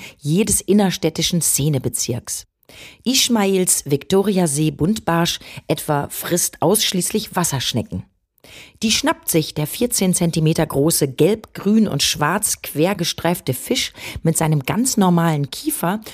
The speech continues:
und befördert sie dann weiter nach hinten in den Schlund, wo er gleich noch einen mit Zähnen bestandenen Kiefer samt extra verstärkten Knochenplatten hat,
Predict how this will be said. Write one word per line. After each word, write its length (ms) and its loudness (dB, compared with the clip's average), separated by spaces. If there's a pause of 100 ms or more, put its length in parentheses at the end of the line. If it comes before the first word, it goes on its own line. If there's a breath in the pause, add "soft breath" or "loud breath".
(160 loud breath)
und 140 -4
befördert 460 0
sie 120 -4
dann 320 2
weiter 320 0
nach 180 -2
hinten 400 -2
in 160 0
den 160 -2
Schlund, 540 0 (240 loud breath)
wo 160 4
er 140 2
gleich 380 0
noch 240 2
einen 540 2
mit 180 -2
Zähnen 600 0
bestandenen 720 0
Kiefer 500 2 (240 loud breath)
samt 500 0
extra 440 -2
verstärkten 800 -4
Knochenplatten 960 -2
hat, 200 -2